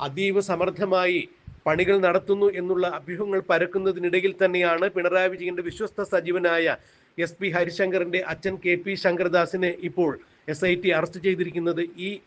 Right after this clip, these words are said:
അറസ്റ്റ് കൃത്യമായ മുന്നറിയിപ്പ് തന്നെയാണ് പിണറായി വിജയന് നൽകുന്നത്. അതായത് ശബരിമല സ്വർണ്ണക്കൊള്ള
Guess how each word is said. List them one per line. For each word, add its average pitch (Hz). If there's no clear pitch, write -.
അറസ്റ്റ് 180
കൃത്യമായ 180
മുന്നറിയിപ്പ് 202
തന്നെയാണ് 180
പിണറായി 175
വിജയന് 170
നൽകുന്നത്. 165
അതായത് 165
ശബരിമല 175
സ്വർണ്ണക്കൊള്ള 175